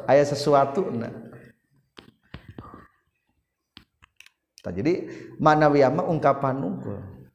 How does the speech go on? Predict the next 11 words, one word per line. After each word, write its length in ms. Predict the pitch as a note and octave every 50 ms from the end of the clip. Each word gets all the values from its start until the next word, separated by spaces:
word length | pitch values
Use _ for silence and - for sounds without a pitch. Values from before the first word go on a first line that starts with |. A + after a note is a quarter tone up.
| _ _ _ _ _ _ - - - - - - - -
Ngan 240 | D#3+ F#3 G3+ F#3+ E3
padahal 320 | D#3 D3 G3 A#3 B3 B3
lamun 160 | A3+ A3+ G#3+
di 80 | G#3+ G3+
Allah 240 | F#3 F3+ E3+ E3+ F#3
mah 160 | A3 A3+ A3
hukumna 240 | A3 F#3+ F3 F3 F3
naon? 640 | F#3+ A3+ A#3+ A3 G3 F3+ F3+ F#3+ G3+ - - - - - - - - - -
Talazum. 800 | C3 B2+ C3+ D#3 G3 F#3 C#3+ A2+ A#2 A#2+ A#2+ A#2+ A#2 A#2+ - - - - - - - - - - _ _ - - _ _ _ _ _ _ _ _ _ _ _ _ _ _ _
Suatu 400 | - - E3 E3 E3 E3 E3 A#3+
kepastian. 960 | A#3 - G3 F#3+ F#3 E3 C#3+ - - G#3 F#3+ D#3+ B2+ B2+ - - - - -